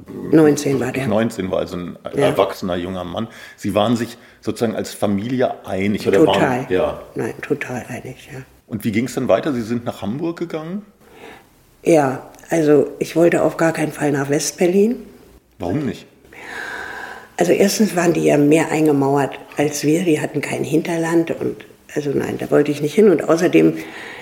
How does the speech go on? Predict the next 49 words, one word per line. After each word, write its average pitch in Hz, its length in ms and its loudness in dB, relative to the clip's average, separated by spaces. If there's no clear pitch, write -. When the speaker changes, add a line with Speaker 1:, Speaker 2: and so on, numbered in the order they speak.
Speaker 1:
war 151 460 2
da 151 340 0
die 143 240 0
ganze 156 360 0
D-D-R-Dissidenz 151 1040 0
versammelt. 127 600 -4
Das 139 220 -6
wollte 151 220 0
ich 139 260 -4
auch 156 220 -4
nicht. 131 200 -4
Also 139 180 0
ich 139 160 -6
wollte 147 220 2
nicht 147 200 -2
in 139 120 -2
diesen 139 260 -4
Klüngel. 113 400 2
Und 147 180 2
außerdem 170 480 4
war 147 220 2
ich 143 240 0
zweimal 180 520 2
vorher 165 360 -2
in 151 200 -4
Hamburg 151 640 -2
und 139 400 -4
war 147 240 2
ganz 147 240 2
verliebt 151 360 -2
in 135 120 -2
die 135 80 -2
Stadt, 135 300 -4
weil 120 240 -6
sie 151 140 -10
so 123 140 -10
schön 117 300 -2
ist. - 140 -12
Also 135 220 -4
ich - 180 -8
halte 131 240 -2
sie 135 120 -4
ja 127 180 -6
heute 131 220 -8
noch 123 120 -10
für - 140 -12
die 123 100 -8
schönste 127 460 -4
Stadt - 240 -10